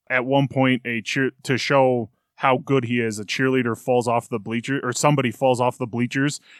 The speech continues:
and he, like, sprints forward and catches her. And, you know, it's just kind of like, this is going to be the main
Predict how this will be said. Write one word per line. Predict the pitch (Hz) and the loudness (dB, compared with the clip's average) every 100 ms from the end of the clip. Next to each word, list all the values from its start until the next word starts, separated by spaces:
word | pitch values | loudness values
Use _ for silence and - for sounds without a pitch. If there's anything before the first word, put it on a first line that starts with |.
| - | -2
and | |
he, | 139 | 2
like, | 127 117 | 2 0
sprints | - - 139 135 | -4 0 0 0
forward | - 135 131 | 0 2 2
and | 117 | 0
catches | - 123 139 117 | -2 -4 -2 0
her. | 135 143 _ _ _ _ _ _ | 0 -2 _ _ _ _ _ _
And, | - 120 110 104 104 101 - _ | -4 -2 0 -2 -4 -8 -16 _
you | - 139 | -2 0
know, | 120 | 0
it's | 113 | 0
just | 120 | -2
kind | - 120 | 0 0
of | |
like, | 113 110 117 | 0 -2 0
this | 127 123 | 0 0
is | 123 | -2
going | 127 123 | 0 2
to | 117 | 2
be | 120 | 0
the | 113 | 2
main | 113 113 117 113 | 2 2 2 2